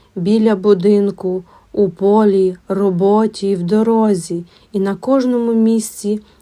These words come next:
Твого володіння. Господи, збережи його під покровом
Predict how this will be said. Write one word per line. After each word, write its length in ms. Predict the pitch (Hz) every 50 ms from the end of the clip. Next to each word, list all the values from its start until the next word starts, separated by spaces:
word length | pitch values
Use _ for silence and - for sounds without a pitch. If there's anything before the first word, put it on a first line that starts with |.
| _ _
Твого 400 | - 180 196 180 165 202 202 190
володіння. 960 | 190 196 190 185 180 170 160 170 185 190 190 185 180 170 165 160 160 165 170 170 170 _ _ _ _ _ _ _ _ _ _ _ _ _ - -
Господи, 920 | 190 185 196 220 247 262 247 - - - - 185 165 156 170 165 160 185 180 _ _ - - - - _ _
збережи 640 | 196 196 175 190 208 196 202 214 202 185 220 247
його 340 | 254 240 247 226 208 226 226
під 220 | 226 - 214 -
покровом 920 | - - 214 208 - 214 208 202 196 196 196 185 180 175 175 175 175 180